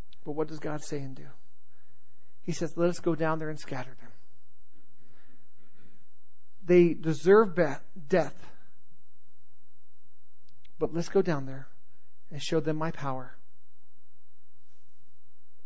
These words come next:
This is so cool. Let's go down there, show them our power. But all the while, in the midst of this correction, in the midst of this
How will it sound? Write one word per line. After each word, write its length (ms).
This 180
is 100
so 180
cool. 320
Let's 180
go 140
down 260
there, 220
show 400
them 240
our 180
power. 520
But 220
all 200
the 100
while, 340
in 140
the 40
midst 280
of 100
this 140
correction, 720
in 80
the 60
midst 260
of 100
this 200